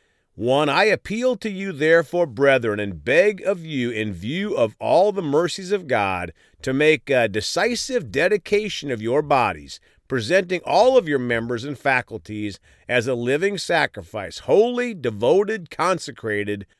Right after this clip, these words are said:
and well-pleasing to God, which is your reasonable, rational, intelligent service and spiritual worship."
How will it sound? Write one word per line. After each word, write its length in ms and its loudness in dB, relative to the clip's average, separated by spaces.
and 180 -2
well-pleasing 800 2
to 100 -8
God, 480 -2
which 260 -4
is 180 -6
your 180 4
reasonable, 920 -2
rational, 640 0
intelligent 680 0
service 600 -2
and 380 -2
spiritual 640 -4
worship." 480 -6